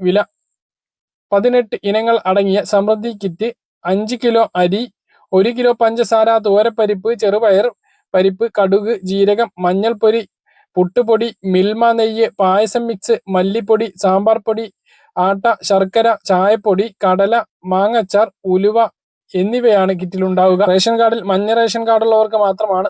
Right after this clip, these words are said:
സൗജന്യ ഭക്ഷ്യക്കിറ്റ് റേഷൻ കട വഴി ലഭിക്കുന്നത്. ബാക്കിയുള്ളവർക്കെല്ലാം സപ്ലൈകോ വഴി ഈ മൂന്ന് കിറ്റിൽ ഏതെങ്കിലും ഒന്ന് വാങ്ങാവുന്നതാണ്. സപ്ലൈകോയിൽ നിന്നും അടുത്ത മാസം പത്ത് കിലോ കെ റൈസും ലഭ്യമാക്കും. റേഷൻ കട വഴി നീല, വെള്ള റേഷൻ കാർഡുള്ളവർക്ക് പത്ത്,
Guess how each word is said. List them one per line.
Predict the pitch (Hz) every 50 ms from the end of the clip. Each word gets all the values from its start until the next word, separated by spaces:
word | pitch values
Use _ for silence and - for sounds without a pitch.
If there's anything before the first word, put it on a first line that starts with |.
| -
സൗജന്യ | - - 196 196 196 208 233 240 233 233 - -
ഭക്ഷ്യക്കിറ്റ് | 185 180 - - - 214 185 170 165 214 180 190
റേഷൻ | 185 190 185 - 226 220
കട | 208 196 185 175
വഴി | 170 175 170 175 202 240 - 190
ലഭിക്കുന്നത്. | 180 170 175 185 175 - 180 180 170 170 196 - - _ _ _ _ _ _ -
ബാക്കിയുള്ളവർക്കെല്ലാം | 180 180 180 - 208 202 196 190 190 190 180 208 185 175 185 208 202
സപ്ലൈകോ | - 202 185 185 202 208 202 202 202 190
വഴി | 180 175 190 208 - -
ഈ | 202 226
മൂന്ന് | 214 202 202 208 214 208
കിറ്റിൽ | 190 196 175 190 196 190 -
ഏതെങ്കിലും | 185 185 190 190 185 180 180 180 202 226 - _ _ _ _ _
ഒന്ന് | 185 190 208 233 262 214 - 175
വാങ്ങാവുന്നതാണ്. | 175 180 180 185 190 190 185 180 180 180 175 180 175 175 185 - -
സപ്ലൈകോയിൽ | 202 180 190 220 220 214 226 226 226 226
നിന്നും | 226 226 208 208 240 214 190
അടുത്ത | 196 196 190 226
മാസം | 220 226 208 202 185 - 226 233 208 -
പത്ത് | 196 190 185 - - 233
കിലോ | 208 196 202 196 - _
കെ | - 202 196 208
റൈസും | 226 233 226 208 - 226 202 180 185
ലഭ്യമാക്കും. | 180 185 185 175 196 190 185 175 175 170 - 202 - _ _ _ _ _ _
റേഷൻ | 165 175 185 185 - 226 226
കട | 233 226 233
വഴി | 233 226 226 233
നീല, | 214 196 196 196 202 220
വെള്ള | 226 226 226 226 226 226 233
റേഷൻ | 220 214 202 190 233 233 220
കാർഡുള്ളവർക്ക് | 226 226 214 220 226 220 202 190 175 165 - 226 240 - _ _ _ _ -
പത്ത്, | 180 170 - _